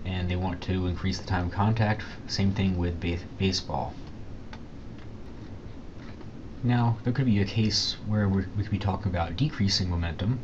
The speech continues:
and again, remember that the change in momentum is going to be equal to the force multiplied by time, and generally when we talk about decreasing momentum, we're talking about, um, you know, airbags or crumple zones or things of that nature,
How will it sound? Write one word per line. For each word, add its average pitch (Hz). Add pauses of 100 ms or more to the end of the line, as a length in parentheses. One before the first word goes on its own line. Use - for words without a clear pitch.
and 107
again, 127
remember 101
that 90
the 87
change 107
in 92
momentum 95
is 85
going 87
to -
be 90
equal 90
to -
the 80
force 98
multiplied 82
by 73
time, 117 (680)
and 110
generally 151
when 107
we 95
talk 95
about 87
decreasing 95
momentum, 82
we're 92
talking 87
about, 82 (160)
um, -
you 87
know, 80
airbags 87
or 78
crumple 90
zones 87 (560)
or 87
things 104
of 87
that 95
nature, -